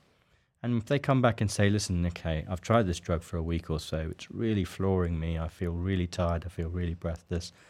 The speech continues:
I can't function normally. I've got brain fog," whatever. Then we'll stop it and we can try something else. But I think it's important to try something to help your heart or to try something to help your medical condition in general.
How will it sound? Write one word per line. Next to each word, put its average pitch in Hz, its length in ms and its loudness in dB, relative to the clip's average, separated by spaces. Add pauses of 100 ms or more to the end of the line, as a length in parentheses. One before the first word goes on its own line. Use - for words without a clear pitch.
(160)
I - 80 -8
can't 92 320 -2
function 90 420 0
normally. 80 520 -4
I've 85 100 -8
got - 300 -6
brain 85 300 2
fog," 80 340 0
whatever. 82 400 2 (480)
Then 175 100 -2
we'll 180 140 0
stop - 280 0
it - 140 0 (480)
and 107 220 4
we 104 80 2
can 107 100 -2
try 110 200 4
something 110 380 0
else. 90 380 2 (480)
But 107 100 -2
I 107 60 4
think 170 300 2
it's - 160 2
important 98 400 4
to 90 80 -4
try 113 380 4
something 80 540 0
to 85 160 -2
help 87 280 2
your 80 100 -4
heart 78 380 -4
or 82 100 -4
to - 120 -12
try 90 320 2
something 85 380 -2
to - 120 -6
help 87 180 -2
your 85 80 -2
medical 87 340 -2
condition 85 440 -4
in 82 140 -2
general. 104 440 4